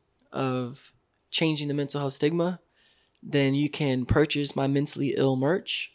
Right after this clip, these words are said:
on my Instagram account at Depression Talks One, and you can also find it on my YouTube channel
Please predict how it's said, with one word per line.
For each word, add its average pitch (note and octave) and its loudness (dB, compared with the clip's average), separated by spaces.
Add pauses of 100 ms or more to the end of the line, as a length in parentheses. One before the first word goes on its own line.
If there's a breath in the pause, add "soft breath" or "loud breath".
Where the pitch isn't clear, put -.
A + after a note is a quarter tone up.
on C3 -6
my C3 0
Instagram D3+ 0
account D3 -4 (560 soft breath)
at - 0
Depression C#3 2
Talks C3+ 0
One, D#3+ 2 (100)
and D3 4
you D3 4
can C3+ 0
also C3+ 4
find C3+ 2
it A#2+ 2
on B2+ -2
my B2+ -2
YouTube D3+ -2
channel D3 2